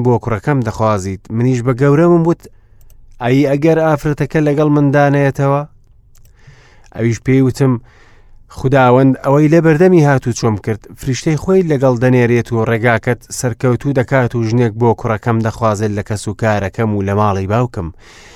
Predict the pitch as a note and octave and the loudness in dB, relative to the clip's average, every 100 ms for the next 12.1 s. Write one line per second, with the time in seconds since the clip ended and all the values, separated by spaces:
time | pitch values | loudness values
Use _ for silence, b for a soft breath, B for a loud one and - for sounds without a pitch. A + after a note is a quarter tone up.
0 | B B G#2 G#2 A2 A#2+ - C3 B2 B2 | B B -2 2 2 2 0 0 0 0
1 | E3+ E3 D3 E3 E3+ C3+ A#2 A2+ - C#3+ | 0 0 0 2 2 2 0 -2 -2 -2
2 | C3 B2+ B2 B2 C#3 B2 C3 B2+ B2 - | -2 -4 -6 -6 -4 0 2 2 2 0
3 | A#2+ A#2+ A2 A#2 A2 G#2 A#2 G#2+ - - | -6 -6 -2 0 0 -2 -4 -4 -6 -6
4 | A#2 C#3+ C#3+ D3 F3+ D3+ D#3+ D#3+ - C3 | -4 0 0 0 0 0 2 2 -2 0
5 | B2+ A#2+ G#2+ A#2+ A2 A#2+ G#2+ - A2+ G#2 | 2 2 0 -2 0 -2 -2 -2 -2 0
6 | C#3 C#3+ A#2 G#2 G2+ G2 - G#2+ F#2+ F#2+ | 0 -2 -4 -4 -4 -6 -6 -4 -4 -6
7 | - G2+ - _ _ - A2+ - A#2 B2+ | -6 -8 -8 _ _ -6 -4 -2 -2 0
8 | D3+ C#3 B B B B A#2 A#2 F3+ - | 0 -2 B B B B -6 -2 -2 -2
9 | E3 D#3 C#3 B2 C3 A#2+ G#2+ G2+ - G#2 | 0 2 0 0 0 0 0 -2 -2 -4
10 | G#2 A2 A2+ G#2 G2+ B B B B B | -2 -2 -2 -4 -6 B B B B B
11 | B C#3+ D3 - - C3 B2+ A#2 A2+ A2 | B -4 -2 -4 -2 2 4 4 2 2
12 | G2+ | -2